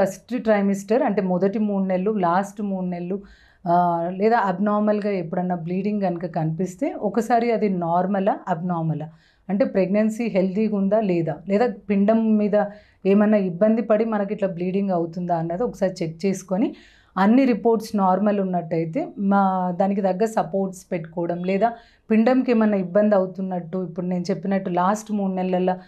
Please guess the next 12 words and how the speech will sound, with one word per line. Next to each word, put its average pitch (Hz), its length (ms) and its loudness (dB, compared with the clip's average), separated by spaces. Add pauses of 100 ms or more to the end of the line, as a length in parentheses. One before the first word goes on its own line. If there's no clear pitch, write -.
(220)
మాయ 185 320 4
కనుక 208 280 2 (100)
తెలిసినట్టయితే, 175 800 -2 (360)
ఇమీడియట్గా 262 540 6
డెలివరీ 202 460 2
కనుక 202 240 0
మనం 185 360 -2
చేసినట్టయితే 180 580 -4
బేబీ 196 380 2
సేవ్ 190 280 0
అవుతుంది. 143 380 -4 (400)
So, 180 60 4